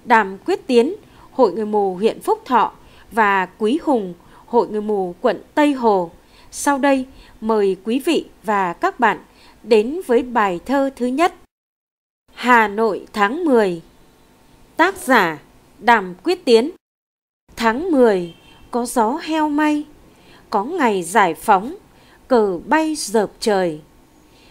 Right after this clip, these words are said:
Gặp nhau nước mắt nụ cười, quân đi như sóng, người người hân hoan.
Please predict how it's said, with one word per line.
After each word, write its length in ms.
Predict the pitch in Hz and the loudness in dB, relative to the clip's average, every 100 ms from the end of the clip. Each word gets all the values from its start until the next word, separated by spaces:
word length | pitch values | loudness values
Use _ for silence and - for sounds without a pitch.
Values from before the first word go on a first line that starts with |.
| - - | -20 -2
Gặp 340 | 233 233 - | 0 0 -2
nhau 420 | 269 330 320 311 302 | 0 2 0 -4 -2
nước 260 | 330 415 | 0 0
mắt 240 | 392 453 - | -2 -4 0
nụ 280 | 262 233 - | 0 0 0
cười, 420 | 226 220 190 170 - - - - - - | 2 2 2 -4 -12 -20 -20 -20 -20 -2
quân 260 | 330 330 330 | -2 0 2
đi 160 | 330 | 2
như 220 | 320 339 | 4 0
sóng, 440 | 330 - 247 247 403 - - - - - | 0 2 2 0 -6 -14 -20 -20 -20 0
người 320 | 233 226 190 | 6 6 4
người 540 | 185 214 202 180 165 156 | 2 2 4 0 -4 -4
hân 260 | 247 294 | -2 -2
hoan. 400 | 294 302 294 285 | -2 0 0 -2